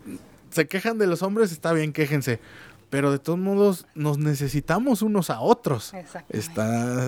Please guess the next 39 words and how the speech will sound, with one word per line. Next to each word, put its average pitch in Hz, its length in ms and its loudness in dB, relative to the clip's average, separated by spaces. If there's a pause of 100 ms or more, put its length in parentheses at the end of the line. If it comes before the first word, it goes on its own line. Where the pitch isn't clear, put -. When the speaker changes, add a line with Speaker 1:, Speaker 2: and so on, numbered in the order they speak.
Speaker 1:
estás 127 240 0
de 139 60 -4
acuerdo? 165 460 2
Speaker 2:
Sí. 196 180 -6 (440)
Speaker 1:
Eh, 143 260 0
¿cuál 165 240 2
es 170 100 -2
tu 156 140 -4
postura? 151 440 -2 (680)
Speaker 2:
En 214 140 -10
esa 240 160 -6
parte, 233 540 -6 (160)
este, 180 840 -6
bueno, 202 220 -6
yo 214 480 -4 (500)
pues, 202 160 -6
obviamente, 247 420 -2
sí 240 160 -6
escuchaba 214 380 -6
las 180 180 -4
noticias 202 680 -8
y 170 420 -10
yo 175 120 -6
decía, 175 460 -8 (240)
pues, - 380 -8 (140)
pues, 330 180 -2
sí 233 100 -10
sientes 320 440 -4
como 208 300 -6
que 220 80 -10
esa 262 160 -4
vulnerabilidad 185 840 -4
de 277 100 0
salir 226 280 -4
a 277 60 -2
la 233 120 -4
calle 220 240 -6
y 226 40 -6
decir: 214 400 -8